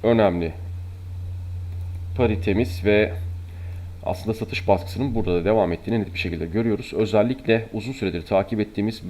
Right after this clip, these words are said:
bölgenin üzerinde günlük kapanışların gerçekleşmemesi durumunda satış baskısının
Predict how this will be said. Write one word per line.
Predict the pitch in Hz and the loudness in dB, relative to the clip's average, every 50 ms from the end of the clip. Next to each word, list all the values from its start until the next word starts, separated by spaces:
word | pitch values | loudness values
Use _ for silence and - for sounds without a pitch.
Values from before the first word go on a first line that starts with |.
| 85 80 | -4 0
bölgenin | 98 95 98 95 110 120 139 127 | 2 2 2 2 2 2 2 2
üzerinde | 113 98 101 87 87 90 | 2 2 0 0 0 -2
günlük | 85 92 92 90 90 87 - | -2 -2 -2 -2 -2 -2 -4
kapanışların | 98 - 101 95 95 - - 101 90 90 87 | -4 -2 -2 -2 -2 -2 -2 -2 -2 0 2
gerçekleşmemesi | 85 95 98 90 - 92 - 95 107 117 - - 101 90 82 82 - - 101 | 2 2 0 0 -4 -8 -4 -2 -2 -2 0 -2 -2 -2 -2 -4 -6 -4 -2
durumunda | 117 110 95 85 87 110 | -2 -2 0 0 -2 -2
satış | 113 - 107 - 123 - - | -2 -2 -4 -6 -6 -4 -2
baskısının | - - 92 - - - - 87 95 127 135 | -2 -2 -2 -4 -10 -12 -4 -2 0 0 -2